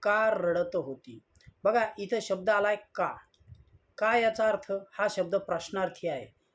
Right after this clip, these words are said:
म्हणून वाक्यात प्रश्नचिन्ह यायला हवं. मग आपण कोणतं चिन्ह वापरणार? प्रश्नचिन्ह. ओके, तुम्ही झूम करून बघू शकता. दुसरा प्रश्न वाचू,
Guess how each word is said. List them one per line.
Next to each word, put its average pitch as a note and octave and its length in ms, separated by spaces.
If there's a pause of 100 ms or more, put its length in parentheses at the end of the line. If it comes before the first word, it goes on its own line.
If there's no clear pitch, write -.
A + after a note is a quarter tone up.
(160)
म्हणून D3+ 420
वाक्यात E3+ 460
प्रश्नचिन्ह E3+ 720
यायला C3+ 340
हवं. A2 180 (540)
मग F3+ 200
आपण F#3 260
कोणतं F#3+ 260
चिन्ह G3 240
वापरणार? F#3 400 (220)
प्रश्नचिन्ह. C#3 720
ओके, G#3 260 (420)
तुम्ही F3+ 180
झूम F3+ 200
करून F#3+ 240
बघू F#3 200
शकता. F#3 360 (920)
दुसरा D#3+ 320
प्रश्न G3 340
वाचू, F#3 340